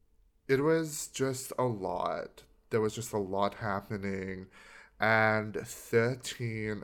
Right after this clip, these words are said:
arrests were made. That's because the New South Wales Police took the organizers to court on Friday and managed to deem the protest illegal.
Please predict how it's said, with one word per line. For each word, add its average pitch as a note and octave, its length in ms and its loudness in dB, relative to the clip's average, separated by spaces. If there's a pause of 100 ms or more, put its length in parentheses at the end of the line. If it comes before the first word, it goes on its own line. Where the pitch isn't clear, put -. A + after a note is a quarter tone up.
arrests G2 680 -2
were F#2+ 160 -4
made. - 720 -10 (640)
That's A2 260 0
because G#2 920 0 (240)
the A#2 100 2
New A#2 120 -2
South B2 260 -2
Wales A#2+ 180 2
Police G2 580 -2
took B2+ 220 -4
the - 60 0
organizers A2 560 2
to - 60 -14
court B2+ 300 0
on A#2+ 140 2
Friday F#2+ 680 0 (400)
and G#2+ 220 0
managed G#2 520 0
to A#2+ 100 -2
deem G2 580 -4
the G2 140 -4 (760)
protest F#2+ 680 -2
illegal. F2+ 720 -2